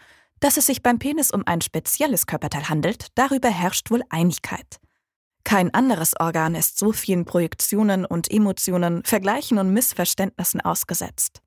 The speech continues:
Publikationen für Laien zur Gallenblase oder eine Fülle von Bezeichnungen für sie gibt es zum Beispiel vergleichsweise wenige. Die Gallenblase ist aber auch ein Organ des menschlichen Körpers.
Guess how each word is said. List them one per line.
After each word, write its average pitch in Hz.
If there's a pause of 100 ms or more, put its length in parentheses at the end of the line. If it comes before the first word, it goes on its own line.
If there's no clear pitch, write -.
(840)
Publikationen 208
für 165
Laien 180
zur 165
Gallenblase 190
oder 160
eine 151
Fülle 220
von 175
Bezeichnungen 185
für 196
sie 185
gibt -
es 285
zum 262
Beispiel 247
vergleichsweise 208
wenige. 131 (920)
Die 156
Gallenblase 190
ist 254
aber 170
auch 226
ein 170
Organ 160
des -
menschlichen 170
Körpers. -